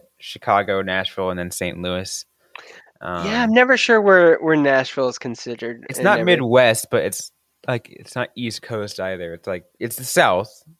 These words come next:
Speaker 2: Yeah.
Speaker 1: It's technically the South, but, like, it's that area of the central, of c-, central U S.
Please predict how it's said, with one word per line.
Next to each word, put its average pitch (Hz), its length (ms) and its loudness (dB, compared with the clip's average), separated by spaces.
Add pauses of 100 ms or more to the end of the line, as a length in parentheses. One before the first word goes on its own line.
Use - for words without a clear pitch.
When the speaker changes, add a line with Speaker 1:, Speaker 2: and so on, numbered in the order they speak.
(220)
Speaker 2:
Yeah. 131 140 0
Speaker 1:
It's - 80 -4
technically 151 340 -4
the 147 80 -4
South, 95 420 -4 (100)
but, 98 260 0 (720)
like, 92 320 -4
it's - 400 -4
that 117 320 2
area 98 560 4
of 87 60 -10
the 92 100 -6
central, 90 640 -10
of 95 180 -8
c-, - 140 -12 (320)
central 90 480 -6
U 82 240 -10
S. - 360 -12